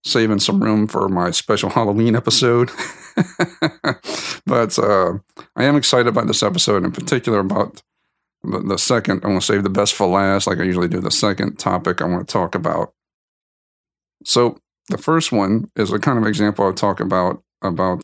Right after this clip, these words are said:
you know, sometimes the ghost is, um, not real or whatever. <laughs> Without giving too much away.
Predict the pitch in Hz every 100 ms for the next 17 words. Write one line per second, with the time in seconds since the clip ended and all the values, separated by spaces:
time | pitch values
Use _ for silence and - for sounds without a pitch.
0 | - 92 87 - - - 104 101 101 98
1 | - - _ _ _ _ _ - _ -
2 | 104 92 101 98 - 98 98 95 - -
3 | _ _ 101 95 95 92 92 92 95 -
4 | 101 95 92 95 95 - - - - 55
5 | - _ _ - - - - - - -
6 | - - - - 156 - - - 123 113
7 | 107 110 107 95 101 98 - 95 95 87